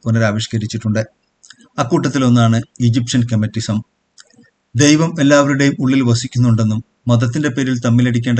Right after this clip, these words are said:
കാര്യമില്ലെന്നുമുള്ള വിശ്വാസമാണ് ഈ മന്ദിരത്തിന്റെ നിർമ്മാണത്തിന് വഴിയൊരുക്കിയത്. രണ്ടായിരത്തി പതിമൂന്നിൽ ഖാനോവ് അന്തരിച്ചതിന് ശേഷം ഈ മന്ദിരത്തിന്റെ പണി അദ്ദേഹത്തിന്റെ സഹോദരന്റെയും സഹോദരിയുടെയും മേൽനോട്ടത്തിലാണ് നിലവിൽ മുന്നോട്ടു പോകുന്നത്. അമാനുഷികമായ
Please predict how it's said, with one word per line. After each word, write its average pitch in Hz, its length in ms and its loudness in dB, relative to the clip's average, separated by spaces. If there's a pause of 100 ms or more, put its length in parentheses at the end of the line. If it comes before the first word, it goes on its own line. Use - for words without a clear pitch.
(120)
കാര്യമില്ലെന്നുമുള്ള 117 720 0
വിശ്വാസമാണ് 110 760 -4 (160)
ഈ 131 60 -2
മന്ദിരത്തിന്റെ 117 560 0
നിർമ്മാണത്തിന് 113 640 -2
വഴിയൊരുക്കിയത്. 104 720 -4 (640)
രണ്ടായിരത്തി 175 500 4
പതിമൂന്നിൽ 131 500 2 (160)
ഖാനോവ് 143 400 0
അന്തരിച്ചതിന് 127 560 0
ശേഷം 113 420 -2 (380)
ഈ 160 60 0
മന്ദിരത്തിന്റെ 147 540 0
പണി 131 260 0 (100)
അദ്ദേഹത്തിന്റെ 123 600 -2
സഹോദരന്റെയും 127 760 -2
സഹോദരിയുടെയും 120 680 2
മേൽനോട്ടത്തിലാണ് 110 800 -2
നിലവിൽ 113 320 0
മുന്നോട്ടു 104 380 -4
പോകുന്നത്. 104 460 -4 (960)
അമാനുഷികമായ 151 760 2